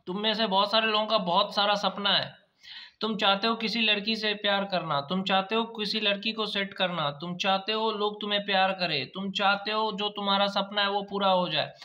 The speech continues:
हो सकता है तुम्हारा सपना हो cricketer बनने का, हो सकता है तुम्हारा सपना हो singer बनने का, हो सकता है तुम्हारा सपना हो YouTuber बनने का, कुछ भी तुम्हारा सपना हो सकता है।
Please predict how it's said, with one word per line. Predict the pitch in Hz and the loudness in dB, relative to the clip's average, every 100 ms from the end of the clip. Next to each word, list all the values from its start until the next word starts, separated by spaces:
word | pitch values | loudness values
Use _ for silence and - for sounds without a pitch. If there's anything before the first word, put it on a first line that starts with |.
| - - - | -18 -20 -4
हो | 208 | -2
सकता | 202 190 214 | -2 0 0
है | |
तुम्हारा | 208 190 196 | 2 2 2
सपना | 190 190 196 | 2 -2 2
हो | 190 185 | 4 4
cricketer | 180 170 165 175 175 | -2 -4 -2 0 0
बनने | 175 175 170 | 0 0 0
का, | 180 | 2
हो | 180 202 | 2 0
सकता | 202 196 196 | -4 -2 -2
है | 196 | 0
तुम्हारा | 190 190 | 0 0
सपना | 190 185 185 190 | 0 -4 0 2
हो | 190 | 2
singer | 185 165 165 175 | 0 -6 -2 -2
बनने | 175 170 170 | -2 -4 -6
का, | 170 170 | 2 2
हो | 175 202 | 2 0
सकता | 214 - | -4 -2
है | 214 | -4
तुम्हारा | 214 208 208 | 0 2 2
सपना | 202 202 202 | 0 -2 0
हो | 202 | 2
YouTuber | 190 180 180 185 185 | 2 -2 -2 0 2
बनने | 180 175 175 | 2 0 -4
का, | 175 175 175 - - - - - _ | 0 0 -2 -10 -18 -18 -18 -20 _
कुछ | 233 226 | -6 -2
भी | 262 269 | -2 0
तुम्हारा | 240 226 220 | 4 4 4
सपना | 214 202 190 | 2 0 4
हो | 175 160 | 4 4
सकता | 156 147 - | 0 -4 -4
है। | 113 | -4